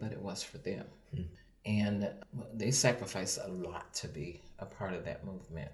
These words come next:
Speaker 1: And, um, some of them are great people and continue some of that movement work as, as older people now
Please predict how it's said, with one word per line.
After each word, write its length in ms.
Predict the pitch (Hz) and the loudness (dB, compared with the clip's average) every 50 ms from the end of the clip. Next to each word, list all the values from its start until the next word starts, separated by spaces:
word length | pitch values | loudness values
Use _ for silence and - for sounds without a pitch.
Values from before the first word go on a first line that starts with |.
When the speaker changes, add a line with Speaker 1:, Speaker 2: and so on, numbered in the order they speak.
| - - - | -12 -14 -6
Speaker 1:
And, 340 | - 104 101 95 98 101 98 - - | -4 -2 -2 0 0 -2 -4 -4 -4
um, 300 | 127 117 117 120 123 117 - | -2 -2 -2 -2 -4 -4 -4
some 260 | - - - 135 143 170 | -2 2 6 6 8 8
of 140 | 156 139 | 8 6
them 180 | 123 123 120 113 | 6 6 6 4
are 60 | 107 | 4
great 280 | 104 107 123 123 - - | 6 6 6 6 8 8
people 280 | 139 139 131 123 117 | 6 6 6 8 6
and 120 | 113 113 107 | 6 6 4
continue 600 | 98 95 98 - - - 151 139 123 123 113 104 | 4 2 0 0 4 8 8 8 10 8 6 4
some 220 | - - 117 107 | 2 2 2 2
of 60 | 110 | 4
that 160 | 110 98 - 110 | 4 2 2 2
movement 360 | 110 110 107 110 98 73 90 | 2 2 0 0 -4 -4 -4
work 220 | 104 107 104 - 107 | -2 -2 -2 2 2
as, 360 | 101 104 101 - - - - - - - - - - - - - | 2 4 2 0 -4 -8 -8 -12 -18 -20 -20 -20 -20 -16 -4 0
as 180 | 110 107 101 - | 2 2 2 4
older 300 | 117 113 110 107 - - | 4 6 6 6 4 4
people 360 | - - 147 143 - 120 107 | 6 6 6 6 8 6 6
now 420 | 110 123 139 147 143 - - - | 8 8 10 8 8 6 2 -2